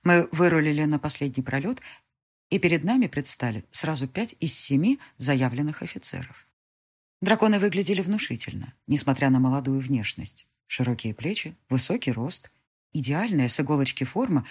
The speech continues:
темно-синего цвета и взгляд, пренебрежительные взгляды, которые в своей прошлой жизни мне никто никогда не адресовал так откровенно.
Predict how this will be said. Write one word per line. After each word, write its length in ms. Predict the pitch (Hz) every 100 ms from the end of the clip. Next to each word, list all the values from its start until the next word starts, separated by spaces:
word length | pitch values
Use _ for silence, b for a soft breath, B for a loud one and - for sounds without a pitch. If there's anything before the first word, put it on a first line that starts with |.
| B
темно-синего 600 | - 175 175 - 165 147 143
цвета 480 | - 214 294 117 - _ _ _ _ _ -
и 80 | 139
взгляд, 500 | 123 139 208 262 _ _ _ _ _
пренебрежительные 920 | 190 202 202 202 247 220 - 113 113 110
взгляды, 480 | - 160 262 147 B B B
которые 360 | 170 170 165
в 60 | 147
своей 300 | - 160 156
прошлой 400 | - 165 - 147
жизни 300 | 135 277 190
мне 180 | 135 156
никто 360 | 147 - -
никогда 400 | 277 202 143 131
не 140 | 127 135
адресовал 680 | 131 131 139 135 135 277 285 -
так 200 | 127 123
откровенно. 680 | - 185 185 120 98 -